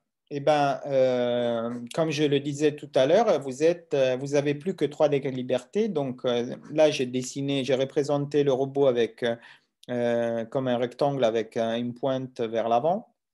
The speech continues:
Et, euh, ce robot, donc, qui est défini par sa position X, Y, mais aussi par son orientation de la, de l'avant, theta. En anglais, on parle de heading.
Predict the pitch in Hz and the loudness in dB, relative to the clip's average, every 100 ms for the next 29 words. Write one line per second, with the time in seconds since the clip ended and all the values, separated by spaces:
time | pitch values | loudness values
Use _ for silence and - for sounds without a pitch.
0 | _ _ _ _ _ _ 160 175 175 151 | _ _ _ _ _ _ 0 0 0 -2
1 | 131 131 127 165 160 165 180 156 143 131 | 0 0 0 0 0 0 -2 -2 -2 -4
2 | 131 127 151 147 143 - 131 139 127 139 | -4 -6 -8 -2 -4 -2 -6 -6 -8 -12
3 | 143 175 202 - _ _ _ _ - 147 | -4 -2 -2 -6 _ _ _ _ -12 -10
4 | - 131 127 170 208 185 151 156 - 196 | -10 -6 2 2 0 -4 -4 -4 -4 -4
5 | 175 151 - 143 127 123 123 127 123 170 | 0 0 0 -4 -2 -2 -2 -4 -4 -6
6 | 170 139 120 117 113 110 107 117 113 139 | -4 -4 2 2 2 0 -2 -2 0 0
7 | 220 - _ _ _ _ _ _ _ _ | -2 -6 _ _ _ _ _ _ _ _
8 | _ 151 143 120 - _ 131 123 127 147 | _ -6 0 -2 -2 _ -6 -6 -2 0
9 | 170 147 131 127 147 131 120 160 147 131 | 0 0 -4 -2 0 0 2 0 0 -4
10 | 113 107 | -6 -8